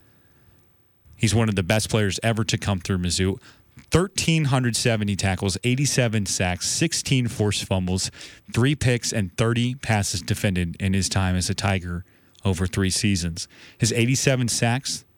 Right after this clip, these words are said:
ranked tenth among active players when the twenty fourteen season ended in the N F L.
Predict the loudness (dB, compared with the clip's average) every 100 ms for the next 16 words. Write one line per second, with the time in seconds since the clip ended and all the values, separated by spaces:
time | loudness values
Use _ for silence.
0 | -2 -2 0 -4 0 2 2 0 -2 0
1 | 0 0 0 -2 0 0 0 0 0 0
2 | 0 0 0 -2 -4 -4 -2 0 0 0
3 | 0 2 2 2 2 2 2 0 0